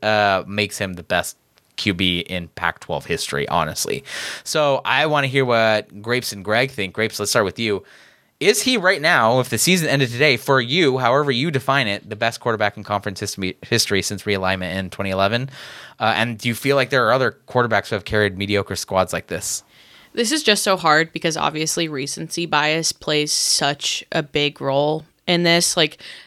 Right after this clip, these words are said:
Speaker 2: I'm not gonna lie, I was not, I did not have my hand on the pulse of Pac-twelve football in, like, twenty thirteen, twenty eleven, you know? Like, I was not watching it the same way I am now.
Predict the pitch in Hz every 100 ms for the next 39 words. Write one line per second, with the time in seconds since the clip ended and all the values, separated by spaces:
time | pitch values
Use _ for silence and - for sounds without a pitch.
0 | _ 175 180 175 185 165 143 139 147 156
1 | - 165 185 190 185 175 165 160 156 -
2 | _ _ - 185 185 170 175 165 180 156
3 | 156 151 156 147 143 147 139 - 143 135
4 | 147 139 143 143 - 135 143 - 127 120
5 | 131 127 - 95 85 - 123 - 117 90
6 | 113 92 78 82 - 147 - 147 139 143
7 | 151 160 165 156 135 139 175 147 139 151
8 | 156 165 - 165 165 160 160 160 156 156